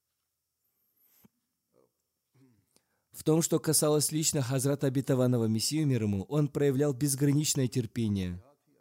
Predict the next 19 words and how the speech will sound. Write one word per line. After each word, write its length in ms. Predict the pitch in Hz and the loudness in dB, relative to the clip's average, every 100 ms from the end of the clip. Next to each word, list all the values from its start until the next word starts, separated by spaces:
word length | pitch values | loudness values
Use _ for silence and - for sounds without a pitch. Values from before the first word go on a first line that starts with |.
| _ _ _ _ _ _ _ - | _ _ _ _ _ _ _ -2
Как 200 | 156 143 | 0 2
говорил 320 | 160 165 175 | 4 4 2
Хазрат 400 | 165 143 165 165 | 0 0 0 0
Обетованный 560 | 143 143 156 151 147 | 0 0 2 4 2
Реформатор, 720 | 139 143 131 147 175 139 107 - | 0 0 0 0 0 -4 -6 -10
в 60 | - | -6
том, 220 | 165 170 | -4 -4
что 180 | - 151 | -6 -4
касалось 560 | 151 147 151 151 143 | -2 0 0 0 -2
лично 280 | 160 160 147 | -4 -2 -4
Хазрата 440 | 147 139 151 147 | -4 -2 -2 0
Обетованного 540 | 147 135 147 139 139 131 | -2 0 0 0 0 0
Мессии 400 | 127 123 170 175 | 0 -2 -2 0
мир 180 | 147 120 | 0 2
ему, 320 | 110 98 90 _ _ _ | 0 -2 -4 _ _ _
он 180 | 156 151 | -2 0
проявлял 420 | 151 147 139 147 | 2 2 4 2
безграничное 760 | 123 135 123 139 131 131 - 127 | 0 -2 0 2 2 2 0 0
терпение. 760 | 127 113 - 113 104 95 87 | 0 -4 0 0 0 -2 -4